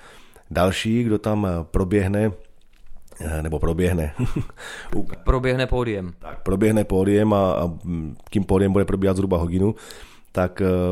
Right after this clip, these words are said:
Speaker 1: bude ostravská skupina Goodwill, v Olešnici už se několikrát ukázala. Dalším účinkujícím, eh, v soutěžní části bude tramská osada Roza. To jsou kluci tady ze zastávky u Brna, eh, hrající takzvaný brněnský swing a tramskou muziku, jsou to trampici s tělem i duší.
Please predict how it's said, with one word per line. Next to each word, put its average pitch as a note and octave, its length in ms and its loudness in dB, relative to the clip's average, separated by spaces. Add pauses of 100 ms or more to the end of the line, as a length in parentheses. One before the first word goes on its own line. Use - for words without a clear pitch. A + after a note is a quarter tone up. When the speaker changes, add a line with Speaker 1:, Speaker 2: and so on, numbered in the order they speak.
(140)
Speaker 1:
bude F#2 380 2
ostravská G2 520 -4
skupina G2 360 -2
Goodwill, F2+ 520 2
v - 80 -12
Olešnici F2+ 400 -4
už F#2+ 100 -4
se - 80 -6
několikrát F#2 440 -4
ukázala. F#2+ 680 -2 (500)
Dalším G2+ 800 2
účinkujícím, G#2+ 840 0
eh, F#2+ 240 2
v F2 60 -8
soutěžní G2+ 380 -2
části F#2+ 380 -2
bude G2+ 160 2
tramská F#2 400 0
osada F#2+ 360 2
Roza. F2 480 2 (480)
To F2 100 -2
jsou G#2 180 6
kluci G2+ 340 2
tady G#2 200 0
ze F#2+ 80 0
zastávky G2+ 480 -2
u F#2+ 100 0
Brna, G2 440 2 (160)
eh, - 20 0
hrající F#2 400 0
takzvaný F#2+ 520 2
brněnský F#2+ 540 0
swing G2 420 0
a F#2+ 40 -4
tramskou F#2 380 -4
muziku, F2+ 360 -4
jsou F#2+ 100 -4
to - 100 -8
trampici F2+ 440 -4
s F#2+ 40 -12
tělem F#2+ 260 -2
i - 80 -6
duší. F#2+ 380 -2